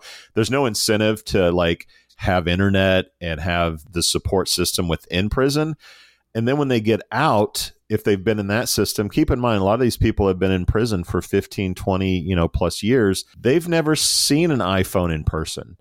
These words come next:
They've never, like, signed up for Hulu. <laughs> They've never, like, so many things that we take for granted, like, they've never done. And the, and now they have to be trained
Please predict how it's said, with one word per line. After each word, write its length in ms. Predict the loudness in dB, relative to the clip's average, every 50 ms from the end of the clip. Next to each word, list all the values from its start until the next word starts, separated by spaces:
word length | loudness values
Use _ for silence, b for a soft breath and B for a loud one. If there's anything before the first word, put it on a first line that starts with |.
| _ _
They've 320 | 0 2 2 2 0 0
never, 360 | 0 0 0 0 2 2 2
like, 380 | 4 4 4 4 4 4 2 -2
signed 380 | -4 -4 -2 0 0 0 2 2
up 180 | 0 0 -2
for 200 | -2 -2 -2 0
Hulu. 580 | 2 4 4 4 4 2 0 -4 -4 -6 -10 -12 _ _
<laughs> 120 | _ _ -2
They've 380 | 0 2 2 2 2 0 0
never, 340 | 0 0 0 0 0 -2 -2 0
like, 260 | 2 2 0 0 -4 B B B B B
so 160 | B -4 -2
many 140 | 0 2 2
things 220 | 2 2 2 2 4
that 60 | 4
we 120 | 4 2
take 240 | 2 2 0 0 0
for 140 | -2 -4 -4
granted, 520 | -2 -2 -2 0 0 2 2 0 -2 -4 -10 _ _ _ _ _ _ _ _
like, 180 | -2 -2 -2 -2 -2
they've 280 | 0 2 2 2 2 0
never 280 | 0 0 2 2 0
done. 580 | 0 0 0 2 2 2 2 0 -2 -6 -10 -16 -18 _ _ _ -8
And 160 | -4 -2 -2
the, 160 | -2 -2 -2
and 160 | -2 -2 0
now 180 | 0 2 2 2
they 140 | 2 2 4
have 240 | 4 2 2 0 -2
to 80 | -4 -4
be 180 | -2 -4 -4
trained 720 | -4 -6 -4 -2 0 2 2 2 2 2 0 0 -2 -4